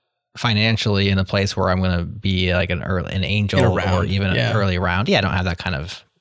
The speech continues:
Speaker 1: money to invest. But I, if I could get in a little bit, I sure would, 'cause I think this one's going somewhere, you know?
Speaker 2: Yeah.
Speaker 1: And we don't have that opportunity. It's just an individual. Um,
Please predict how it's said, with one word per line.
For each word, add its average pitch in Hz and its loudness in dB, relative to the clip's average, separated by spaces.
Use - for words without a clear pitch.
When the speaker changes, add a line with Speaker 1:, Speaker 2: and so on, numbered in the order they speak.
Speaker 1:
money 95 -2
to 87 -6
invest. 78 -6
But 135 2
I, 135 2
if 123 2
I 110 2
could 262 4
get 127 6
in 113 6
a 98 4
little 240 8
bit, 107 4
I 123 0
sure 190 4
would, 143 6
'cause 110 2
I 127 4
think 123 -2
this - 0
one's 104 2
going 101 2
somewhere, 73 -4
you 113 -2
know? 113 2
Speaker 2:
Yeah. 117 0
Speaker 1:
And 135 6
we 143 6
don't 143 6
have 131 4
that 120 4
opportunity. 104 0
It's 87 -2
just 107 -4
an 107 -2
individual. 95 -4
Um, 92 0